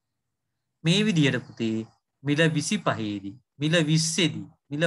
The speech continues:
පහළොවේදී ඔය විදිහට ගාන සම්පූර්ණයෙන් හදන් යන්න. පොතේ ටියුට් එකේ උතන ඉඩ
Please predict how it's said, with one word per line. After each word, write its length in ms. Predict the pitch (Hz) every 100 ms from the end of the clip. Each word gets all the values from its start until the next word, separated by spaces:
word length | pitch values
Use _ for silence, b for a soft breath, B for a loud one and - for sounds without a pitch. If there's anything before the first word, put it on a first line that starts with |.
| 160
පහළොවේදී 720 | 151 185 147 120 113 110 113 - _ _ _
ඔය 100 | 135 135
විදිහට 260 | 131 139 123
ගාන 240 | 127 151 131 131
සම්පූර්ණයෙන් 640 | 123 120 123 120 120 117
හදන් 320 | 113 113 110 110
යන්න. 160 | 107 104 _ _ _ _ -
පොතේ 300 | 143 165 160
ටියුට් 420 | 160 139 147 - 151
එකේ 200 | 151 151
උතන 220 | 147 147
ඉඩ 160 | 143